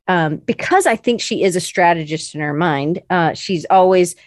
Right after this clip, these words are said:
h-, one, wanting to serve. She definitely has a server's heart of wanting to make sure that she's communicating through her body language or through how she is interacting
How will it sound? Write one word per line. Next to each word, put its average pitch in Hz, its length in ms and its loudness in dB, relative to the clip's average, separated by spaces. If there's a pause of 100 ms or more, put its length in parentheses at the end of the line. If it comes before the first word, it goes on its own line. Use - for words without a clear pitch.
(200)
h-, - 120 -14
one, 214 440 0
wanting 262 420 0
to 233 140 -12
serve. 156 520 -2
She - 180 -6
definitely 202 420 0
has 202 160 -4
a 175 60 -6
server's 202 540 0
heart 160 420 -2 (420)
of 170 400 2 (340)
wanting 220 360 2
to 226 140 -4
make 196 220 -2
sure 185 260 0
that 165 280 -2
she's - 300 -8
communicating 185 720 0
through 180 160 -2
her 165 160 0
body 254 440 2
language 220 640 0
or 127 100 -4
through 165 280 -2 (160)
how 220 260 0
she 202 400 -4
is 175 240 0
interacting 185 720 -2